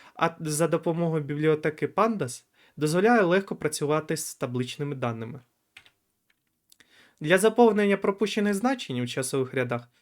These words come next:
було застосовано шість методів апроксимації: поліноміальна регресія,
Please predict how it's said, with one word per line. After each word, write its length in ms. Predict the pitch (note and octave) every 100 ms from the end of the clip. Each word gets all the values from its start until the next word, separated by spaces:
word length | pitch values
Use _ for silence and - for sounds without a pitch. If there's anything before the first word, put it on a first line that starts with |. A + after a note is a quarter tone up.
| _
було 280 | D3+ G3 B3
застосовано 760 | A#3 F3 - F3 G3+ G#3 G3+
шість 360 | F#3+ - G3+ -
методів 440 | E3+ F3 F3+ F3 E3+
апроксимації: 920 | F3 F3+ - F#3+ F3+ C3 B2 - B2+ - _ _ _ _
поліноміальна 760 | A#3 A#3 F3+ D3 B2 A#2 A#2+
регресія, 640 | C3 D3+ F3+ F#3 - F3